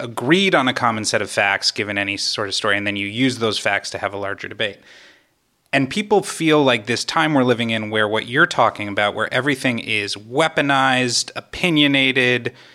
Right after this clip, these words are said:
contentious, that this feels like an aberration to what used to have been. I would argue that what was from, say, nineteen fifty to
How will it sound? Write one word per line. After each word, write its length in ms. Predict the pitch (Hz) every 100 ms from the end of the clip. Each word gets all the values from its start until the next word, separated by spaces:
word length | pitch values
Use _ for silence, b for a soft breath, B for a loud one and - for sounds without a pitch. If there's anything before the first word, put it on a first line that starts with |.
| B B -
contentious, 960 | 123 98 - 156 147 151 139 - - b b b b b _
that 540 | 123 120 127 120 123 120
this 240 | 143 -
feels 340 | - 151 135
like 160 | 123 110
an 80 | 110
aberration 960 | 120 123 120 110 127 120 117 101 98 98 _ _ _ _
to 120 | - 131
what 320 | 120 120 -
used 300 | 131 120 -
to 60 |
have 120 | 107 107
been. 240 | 151 107 -
I 180 | 139
would 160 | 214 202
argue 300 | 123 110 110
that 140 | 110
what 220 | 107 110 117
was 760 | 113 143 139 95 104 120 -
from, 380 | - 113 110 104
say, 500 | - 113 107 107 107
nineteen 680 | 104 107 107 - 107 104 98
fifty 560 | - 113 - 110 107
to 680 | 104 - 107 101 101 101